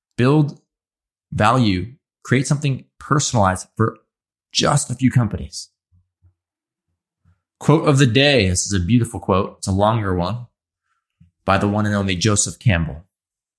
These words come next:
And it applies to what I was saying earlier about your inner genius.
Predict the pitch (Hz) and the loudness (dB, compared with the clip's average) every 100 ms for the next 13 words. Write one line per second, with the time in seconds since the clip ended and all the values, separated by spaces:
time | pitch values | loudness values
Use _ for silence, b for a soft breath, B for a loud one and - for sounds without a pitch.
0 | _ _ _ _ _ _ _ _ _ _ | _ _ _ _ _ _ _ _ _ _
1 | _ _ _ _ _ _ - 110 104 - | _ _ _ _ _ _ 2 2 2 0
2 | 147 147 - 117 110 104 - 117 107 120 | -2 0 -2 0 0 0 -2 -2 0 -2
3 | 123 95 82 - _ _ _ _ _ _ | 0 0 -2 -8 _ _ _ _ _ _
4 | _ _ _ _ 95 95 92 90 90 82 | _ _ _ _ 0 2 0 -4 -6 -2
5 | 95 85 - - | -2 -2 -8 -14